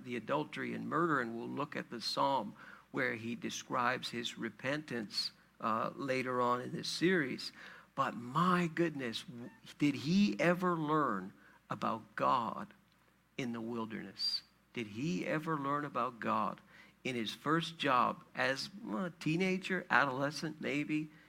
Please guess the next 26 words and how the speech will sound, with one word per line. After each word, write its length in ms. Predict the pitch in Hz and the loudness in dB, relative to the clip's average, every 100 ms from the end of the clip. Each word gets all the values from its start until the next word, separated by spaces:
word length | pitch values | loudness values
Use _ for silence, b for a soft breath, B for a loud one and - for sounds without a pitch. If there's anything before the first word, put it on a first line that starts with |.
| B | B
He 200 | - 156 | 2 2
learned 460 | 131 143 143 143 135 | 2 0 0 0 -2
so 440 | - - 156 180 | -4 0 2 2
much 300 | 170 156 156 | 4 2 0
about 380 | 143 127 131 - | -2 0 -2 -2
God 400 | 123 110 107 104 B B B - | 2 4 4 2 B B B -6
and 160 | 123 | -4
so 380 | - - 160 170 | -2 2 4 4
much 400 | 170 143 - - | 4 2 0 -6
to 260 | - 131 113 | -2 -2 0
encourage 840 | 120 120 - - 135 147 139 - 120 | -2 -6 -6 0 2 4 2 0 0
us. 440 | 98 107 - - - _ _ _ _ _ - - | 2 2 -2 -4 -10 _ _ _ _ _ -16 -2
Uh, 220 | 135 127 | 2 2
and 140 | - 139 | 2 0
we'll 120 | 143 | -2
finish 440 | - 190 180 160 | 0 2 2 2
with 200 | 156 151 | 0 0
this, 240 | 143 143 127 | 0 0 0
and 120 | 123 | -2
Simon, 360 | - 147 139 127 | 0 0 0 -6
you 100 | 135 | -8
can 160 | 127 | -8
come 220 | - 135 | -4 -2
on 160 | 139 127 | 0 0
up 220 | 131 - | -2 -4
and 180 | 117 117 | -6 -6